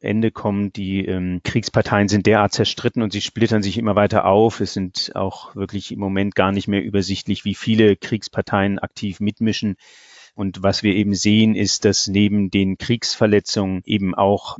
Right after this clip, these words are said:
Polio oder, oder Diphtherie, ähm, waren eigentlich ausgerottet im Jemen. Die kehren zurück,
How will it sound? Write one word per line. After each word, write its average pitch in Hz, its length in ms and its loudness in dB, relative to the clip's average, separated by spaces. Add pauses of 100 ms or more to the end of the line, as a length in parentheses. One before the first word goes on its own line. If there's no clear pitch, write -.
(140)
Polio 104 500 2
oder, 95 420 2
oder 92 200 -2
Diphtherie, 101 680 0
ähm, 92 480 -2
waren 92 280 0
eigentlich 98 480 -2
ausgerottet 98 560 2
im 95 100 0
Jemen. 92 300 2
Die 90 160 -4
kehren 95 360 0
zurück, 98 420 -2